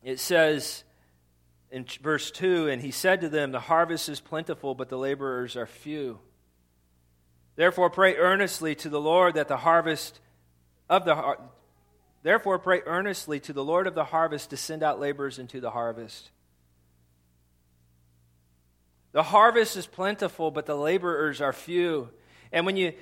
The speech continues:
when you go further down into Luke, he tells you of a story. And I say, "Well, God, what are the, what's the labor? What's the work that we're to do?" Well,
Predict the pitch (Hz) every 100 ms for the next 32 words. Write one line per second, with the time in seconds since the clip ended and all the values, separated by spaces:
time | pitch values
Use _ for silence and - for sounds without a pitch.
0 | - - 180 170 214 214 247 262 254 240
1 | 214 233 233 220 185 175 160 185 220 214
2 | - 165 196 208 180 190 175 151 - -
3 | 202 208 208 170 131 - - _ _ _
4 | _ - 202 226 214 208 214 254 254 220
5 | 254 285 269 226 185 240 - 240 214 277
6 | 269 202 170 220 - 247 233 277 262 -
7 | - 202 202 208 190 190 196 247 214 127
8 | - _ _ _ _ _ _ _ _ _
9 | _ _ _ 180 185 170